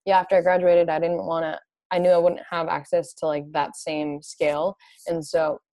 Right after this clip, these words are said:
<clears throat> I was in the Bay Area too, and I felt like a lot of people I wanted to interview just through Instagram were in L A. So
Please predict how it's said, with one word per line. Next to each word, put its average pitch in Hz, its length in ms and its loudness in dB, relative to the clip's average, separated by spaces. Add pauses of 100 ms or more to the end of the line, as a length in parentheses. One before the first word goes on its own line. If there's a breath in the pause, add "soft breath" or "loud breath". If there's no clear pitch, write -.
(220)
<clears throat> 202 220 -4
I 196 60 -2
was 196 140 0
in 208 80 0
the 190 80 4
Bay 170 280 4
Area 165 300 2 (160)
too, 170 180 4
and 156 100 -2
I 147 80 -8
felt - 140 -10
like 160 120 -6
a 160 40 -2
lot 160 140 -2
of 160 60 -8
people 160 180 -4
I 156 60 -2
wanted 156 240 -4
to 151 80 -4
interview 165 420 -4
just 160 180 -18
through 156 200 -8
Instagram 170 420 -2
were 160 100 -4
in 160 120 -4
L 151 200 -6
A. 170 200 -2
So 160 340 -2